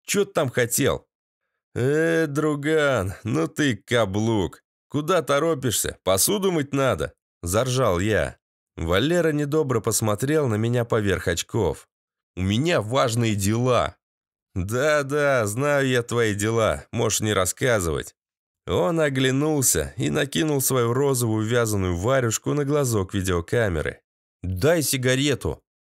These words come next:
«Держи». «Так что за дело?» «Хочу сделать парник в пещерах,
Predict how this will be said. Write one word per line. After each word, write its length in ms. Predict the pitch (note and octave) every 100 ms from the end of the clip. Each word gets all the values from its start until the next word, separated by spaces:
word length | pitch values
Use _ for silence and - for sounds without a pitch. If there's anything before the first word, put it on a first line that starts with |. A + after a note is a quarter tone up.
| -
«Держи». 880 | F2+ G2+ D#2+ F#2+ G#2 B2 A2+ C#2+ - _ _ _ _ -
«Так 160 | F2
что 260 | - - G3
за 160 | D#3+ D3
дело?» 460 | D#3+ F#3 G2 C#2+ _ _ _ _ _ _
«Хочу 420 | - G#2+ - G3+
сделать 460 | D#3+ D3 E3+ B2+ -
парник 420 | A#2+ C3 E3 C#3
в 60 | -
пещерах, 680 | B2 - D3+ B2 D2+ -